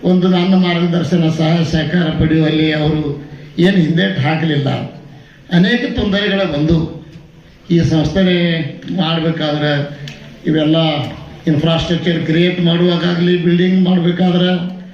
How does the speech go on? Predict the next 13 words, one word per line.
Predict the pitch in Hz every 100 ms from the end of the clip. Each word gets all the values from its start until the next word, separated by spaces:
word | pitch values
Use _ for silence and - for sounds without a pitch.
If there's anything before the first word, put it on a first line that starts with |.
| - - - 170
ನೋಡಿ, | 185 190
ನೋಡಲಿಕ್ಕೆ | 196 185 196 202 202 -
ಬಹಳ | 180 165 185 151 143 - - - -
ಈಗ | 175 175
ಇವತ್ತು | 185 180 196 190 190
ಸುಂದರ | 175 175
ಕಾಣಿಸ್ತದೆ. | 190 165 160 165 - 160 131 - - - - - - -
But | 160 165
ಇದ್ರ | 180 180
ಹಿಂದೆ | 190 180 185 190
ಏನು | 202 196
ಶ್ರಮ | - 147 175
ಅದ | 185 151